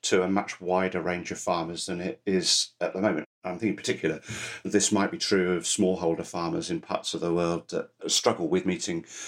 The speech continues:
their population's food supply needs. And that opportunity is basically that you take farms that have got quite high levels of instrumentation, so farms that are already precision agriculture farms, and you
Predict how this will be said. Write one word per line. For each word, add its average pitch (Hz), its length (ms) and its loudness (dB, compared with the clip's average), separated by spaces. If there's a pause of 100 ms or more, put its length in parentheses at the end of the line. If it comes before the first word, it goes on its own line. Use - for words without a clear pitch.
(240)
their 87 460 -2
population's - 460 0
food 104 220 2
supply 80 320 -6
needs. 73 360 2 (480)
And 104 160 8
that 117 60 8
opportunity 120 580 2
is 90 80 0
basically 117 560 0 (220)
that 101 260 4
you 110 160 2
take 143 320 2
farms 107 460 0
that - 180 -4
have 95 140 -8
got 107 220 2 (120)
quite 127 240 2
high 123 340 2
levels 90 340 2
of 92 100 0
instrumentation, 87 960 -2
so - 140 -4
farms 113 420 2
that 123 100 2
are 98 160 6
already 107 640 2 (320)
precision 101 360 2
agriculture 87 500 -2
farms, - 580 -2 (360)
and 113 320 2
you 110 400 4